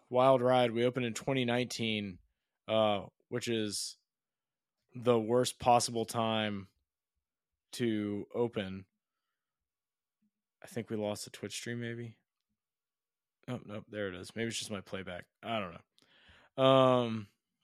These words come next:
so that was the worst time to open. I quit my job. covid quarantine stuff happened. We couldn't open. We struggled through that, but we're still here. Um,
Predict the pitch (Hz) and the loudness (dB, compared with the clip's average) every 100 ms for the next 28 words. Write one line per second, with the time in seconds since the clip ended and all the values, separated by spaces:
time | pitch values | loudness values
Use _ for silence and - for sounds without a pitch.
0 | _ _ _ _ _ _ _ _ _ _ | _ _ _ _ _ _ _ _ _ _
1 | _ _ - - - 151 135 131 117 160 | _ _ -20 -12 0 6 8 8 8 8
2 | 160 143 156 147 143 127 117 110 117 113 | 8 6 4 4 2 2 0 0 -4 -6
3 | - - - 170 156 131 131 127 120 107 | -12 -18 -2 2 4 4 6 6 4 0
4 | _ _ _ _ _ _ _ - 135 147 | _ _ _ _ _ _ _ -2 4 6
5 | 143 139 - _ - 143 135 127 123 - | 6 4 -4 _ 0 2 2 0 0 0
6 | 120 123 120 127 117 110 127 117 113 110 | 2 4 2 2 -4 -2 -2 0 0 0
7 | 110 107 107 - 127 120 117 117 113 113 | -4 -4 -4 0 0 0 -2 -2 0 2
8 | 113 107 _ 117 113 90 107 139 117 113 | 2 -2 _ -4 -4 -2 -2 -2 0 0
9 | 110 107 104 _ _ _ _ 110 107 101 | 0 -2 -6 _ _ _ _ 0 0 0
10 | 98 | -4